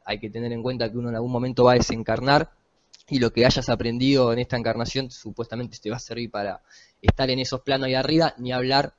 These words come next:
de aprender a través del desprendimiento. Después la parte económica, creo que yo nunca la busqué acá, pero, este, el costo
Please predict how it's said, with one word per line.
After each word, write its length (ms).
de 240
aprender 500
a 140
través 280
del 100
desprendimiento. 640
Después 300
la 140
parte 440
económica, 720
creo 260
que 100
yo 160
nunca 220
la 80
busqué 300
acá, 260
pero, 480
este, 800
el 140
costo 580